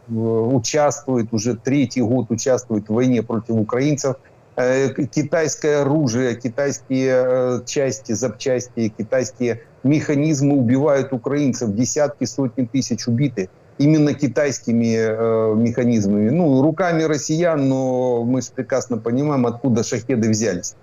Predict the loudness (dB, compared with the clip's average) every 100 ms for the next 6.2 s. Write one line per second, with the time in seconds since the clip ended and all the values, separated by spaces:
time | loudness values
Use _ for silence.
0 | _ _ -4 0 2 0 0 0 0 0
1 | 0 0 -2 -6 -8 -6 -6 -4 -2 -2
2 | 0 -2 -2 -6 -8 -4 -2 -2 -4 -4
3 | -2 -2 -4 -2 -2 0 0 0 0 -2
4 | 0 0 0 -4 -12 -10 -4 -4 -2 -4
5 | -4 -4 -6 -2 -2 0 -2 -2 -2 0
6 | -2